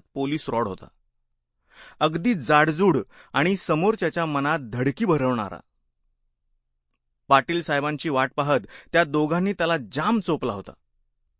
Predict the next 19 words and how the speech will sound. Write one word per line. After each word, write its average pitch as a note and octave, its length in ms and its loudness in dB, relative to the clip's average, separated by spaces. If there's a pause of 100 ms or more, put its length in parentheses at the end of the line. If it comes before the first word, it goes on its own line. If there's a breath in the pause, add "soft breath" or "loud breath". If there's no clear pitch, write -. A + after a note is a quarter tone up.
(720)
परंतु A#3 440 2
अपेक्षित A#3 460 0
माहिती F#3 320 -4
काही F3 280 0 (260 loud breath)
हाती C#3 300 -2
आली C#3+ 160 2
नव्हती. A2 300 -6 (1400 soft breath)
अर्ध्या F3+ 380 2
तासात F#3 500 2
ते F#3 100 4
त्याच D3 400 2
त्या G#3+ 120 2
माहितीचा E3 440 -2
कित्ता C#3 500 -2
पुन्हा C#3 400 -2
पुन्हा D3+ 280 -4
त्याच्याकडून C#3 440 -4
ऐकत B2 320 -2
होते B2+ 360 -2